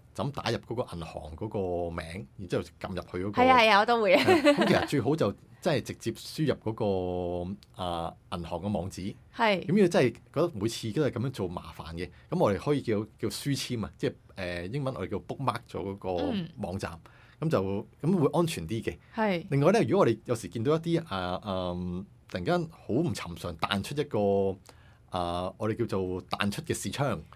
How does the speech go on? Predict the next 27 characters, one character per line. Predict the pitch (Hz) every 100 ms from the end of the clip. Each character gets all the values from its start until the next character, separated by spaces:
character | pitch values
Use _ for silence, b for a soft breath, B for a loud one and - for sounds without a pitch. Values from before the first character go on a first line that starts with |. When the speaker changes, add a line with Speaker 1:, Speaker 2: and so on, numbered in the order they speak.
| -
Speaker 2:
嗯。 | 247 269
Speaker 1:
係 | 196
啦， | 104 -
咁 | 175
我 | 180
哋 | 104
就 | 101
唔 | 85 78 78 117
好 | 165
即 | 160
係 | 104 - - b -
好， | 85
好 | 135 190 - 156
輕 | 190
易 | 180
咁 | 120 120
樣 | 160
撳 | -
入 | 113
去 | -
睇 | 110
下 | 147 107
係 | 104
乜 | 127
嘢 | 104
嚟 | 82
喎。 | 87 85